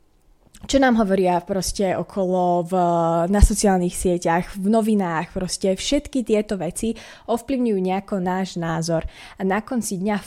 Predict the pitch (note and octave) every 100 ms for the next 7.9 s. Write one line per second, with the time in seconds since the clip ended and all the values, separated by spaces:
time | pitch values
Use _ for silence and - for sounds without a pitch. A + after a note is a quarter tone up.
0 | - B3+ A#3+ - - F3+ G3+ A3+ A#3 F#3+
1 | F#3 G3 F#3+ F3+ - A3 A#3+ A3 G#3 G3+
2 | G3+ F3 F3+ F3 F3 E3+ F3 F#3+ F3+ F#3+
3 | - - - G#3+ A3 G3+ G3+ G3 - -
4 | - F#3+ F#3 F#3 F3 - A3+ A3 A#3+ -
5 | F#3+ - G3+ F#3 - - G#3+ G#3+ G#3 F#3+
6 | F3+ G#3+ C#4 A#3 G#3 A3 G3 F3+ G3 G3+
7 | - F3+ - F3+ F3 E3+ - G3+